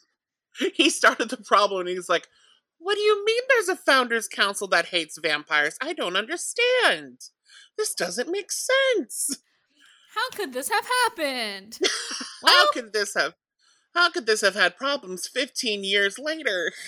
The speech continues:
Speaker 1: <laughs> In the year of our Lord and Savior, two thousand nine.
Speaker 2: Stefan made, Stefan did do a fucked up thing here where he made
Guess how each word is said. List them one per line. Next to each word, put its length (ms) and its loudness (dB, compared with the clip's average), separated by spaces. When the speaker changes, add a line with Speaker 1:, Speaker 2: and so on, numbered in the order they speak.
Speaker 1:
<laughs> 500 -20
In 140 -2
the 100 -2
year 420 4
of 120 4
our 120 6
Lord 320 0
and 140 -4
Savior, 400 2
two 240 -10
thousand 480 -2
nine. 440 -2
Speaker 2:
Stefan 680 -2
made, 480 0
Stefan 440 -2
did 220 -2
do 140 2
a 60 2
fucked 400 -2
up 180 -4
thing 240 -8
here 260 -10
where 140 -10
he 240 -8
made 520 -2